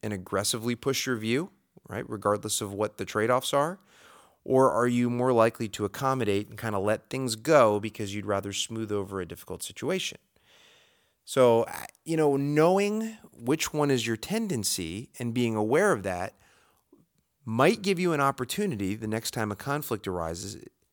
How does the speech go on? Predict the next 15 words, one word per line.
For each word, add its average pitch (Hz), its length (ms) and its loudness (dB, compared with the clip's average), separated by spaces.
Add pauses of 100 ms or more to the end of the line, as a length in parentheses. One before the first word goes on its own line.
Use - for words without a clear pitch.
(120)
to - 140 -10
slow 139 480 4
down 170 280 2
that 143 300 0
automatic 117 640 2
reaction 101 680 -4 (800)
and 107 100 -4
ask 120 280 0
yourself, 104 680 0
"Could 131 160 -2
there 117 120 4
be 107 180 0
a 101 60 4
better 90 240 -2
way?" 85 320 -8